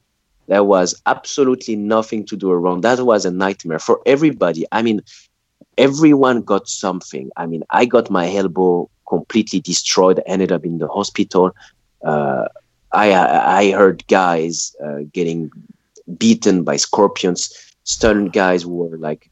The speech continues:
uh, dehydrated. Everybody, like, from the wardrobe, e-, e-, even Jackie got sick. Everybody. That was a nightmare, that movie. Um, let me tell you, it was authentic. <laughs>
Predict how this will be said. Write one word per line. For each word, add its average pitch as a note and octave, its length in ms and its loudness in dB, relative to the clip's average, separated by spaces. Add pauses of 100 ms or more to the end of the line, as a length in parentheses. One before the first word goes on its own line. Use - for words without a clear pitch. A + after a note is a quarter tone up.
(100)
uh, D2+ 320 -4 (120)
dehydrated. F#2 880 2 (140)
Everybody, A#2 960 2
like, C#2+ 220 -10
from G#2+ 280 0
the F2 100 -4
wardrobe, D3 720 2
e-, C3+ 260 -2
e-, A2+ 200 -6 (240)
even A#2+ 420 2
Jackie F#2+ 380 -2
got F2 220 -4
sick. - 380 -2 (1080)
Everybody. F#2+ 640 -2
That A2+ 120 4
was G#2 160 2
a F#2 80 0
nightmare, F2+ 420 -4
that D2+ 220 -10
movie. D#2 240 -8
Um, D#2 180 -8
let G2+ 160 2
me F#2+ 80 -2
tell F#2 240 2
you, E2+ 100 0
it E2+ 140 -6
was A#2 180 6
authentic. A2 720 0 (240)
<laughs> - 160 0